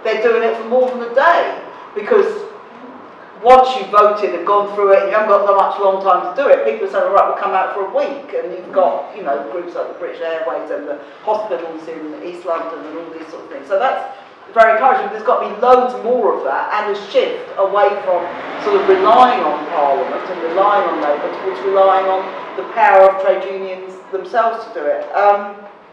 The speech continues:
just finally, I mean, Chris, um, made a number of, uh, points about, you know, the relationship between Parliament and outside, and about bringing down the government. I mean, I think it is so obvious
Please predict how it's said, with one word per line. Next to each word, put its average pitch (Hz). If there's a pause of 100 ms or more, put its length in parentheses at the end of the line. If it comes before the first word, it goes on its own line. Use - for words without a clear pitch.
(1000)
just 262
finally, 226
I 170
mean, -
Chris, 202 (920)
um, 170 (420)
made 175
a 170
number 175
of, - (180)
uh, - (120)
points 190
about, -
you 170
know, -
the 151
relationship 156
between 151 (360)
Parliament 156
and -
outside, 151 (420)
and 170
about 170
bringing 170
down 160
the -
government. 180 (240)
I 233
mean, 254 (160)
I 254
think 262
it 233
is - (120)
so 262
obvious -